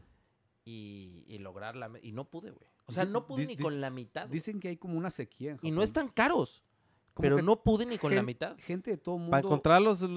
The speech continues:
Speaker 3: du-, es duro o qué, qué está?
Speaker 2: Es que dicen que en Japón de pronto está como
Speaker 1: Caballeros del Zodiaco sí
Speaker 2: todo
Speaker 1: es duro.
Speaker 2: mundo,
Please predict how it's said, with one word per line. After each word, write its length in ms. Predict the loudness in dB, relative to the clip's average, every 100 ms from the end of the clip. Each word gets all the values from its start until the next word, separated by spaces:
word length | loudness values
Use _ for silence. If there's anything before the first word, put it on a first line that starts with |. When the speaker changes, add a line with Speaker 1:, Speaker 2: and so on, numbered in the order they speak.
| -4
Speaker 3:
du-, 140 | -4 -2
es 240 | -2 -2
duro 320 | -2 0 2 0
o 140 | 0
qué, 200 | -2 -2
qué 120 | -4
está? 380 | -2 0 0 -4 _
Speaker 2:
Es 80 | -10
que 100 | -4
dicen 200 | -2 -2
que 60 | -2
en 60 |
Japón 420 | -2 -2 0 -2 -6 -6
de 160 | -4
pronto 260 | 0 0 -2
está 220 | -2 -4
como 480 | -2 0 0 -2 -8 _ -2
Speaker 1:
Caballeros 300 | 2 2 0
del 80 |
Zodiaco 320 | -2 -4 -4 -2
sí 80 |
Speaker 2:
todo 160 | 4 4
Speaker 1:
es 60 | 4
duro. 80 | 0
Speaker 2:
mundo, 460 | 2 2 2 -4